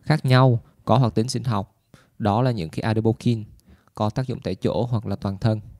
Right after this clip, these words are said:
Vậy đối với những cái người mà bị béo phì, tích tụ quá nhiều cái mỡ thì, ờ, sẽ ảnh hưởng như thế nào tới sức khỏe?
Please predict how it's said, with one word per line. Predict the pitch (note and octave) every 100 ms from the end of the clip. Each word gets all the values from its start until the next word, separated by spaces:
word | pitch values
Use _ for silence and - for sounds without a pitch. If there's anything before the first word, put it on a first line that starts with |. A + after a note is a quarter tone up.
| _ - - - -
Vậy | A2+ -
đối | A#2 C3
với | C3 B2
những | C3+ -
cái | B2+
người | C3+ B2+ A#2
mà | G#2+ G#2 G2+ G2+ G#2+ -
bị | A2
béo | G2+ A2+
phì, | B2 - A#2 G#2+ - - - _
tích | - C3+
tụ | A#2 D#2 A2+ -
quá | A2 A2+
nhiều | B2+ A#2
cái | A2+
mỡ | B2 A#2 - D3 - _ _ _ -
thì, | A2 G2+
ờ, | G2+ G2+ G2 - B2+ -
sẽ | - A#2
ảnh | G#2+
hưởng | G2
như | G#2
thế | B2+
nào | C3 A#2
tới | G2 A#2
sức | C#3
khỏe? | - D#2 A#2+